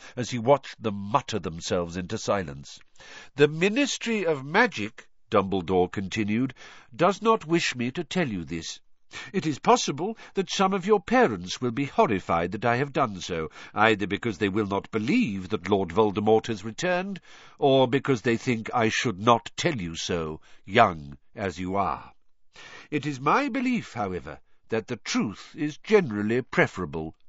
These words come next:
to lies, and that any attempt to pretend that Cedric died as the result of an accident or some sort of blunder of his own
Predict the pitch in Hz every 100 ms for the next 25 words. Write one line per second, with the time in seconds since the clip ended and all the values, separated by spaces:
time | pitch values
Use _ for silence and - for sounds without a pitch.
0 | - 117 104 107 78 69 65 65 - -
1 | - _ - - - 117 135 165 226 262
2 | 214 208 127 - - 127 139 - 170 170
3 | 143 127 - 165 156 160 147 - 156 151
4 | 143 127 - - - 185 135 143 139 123
5 | 139 127 117 123 190 226 - 120 87 65
6 | - - - 131 127 - 160 139 156 139
7 | 98 110 139 185 165 143 135 113 120 175
8 | 156 123 110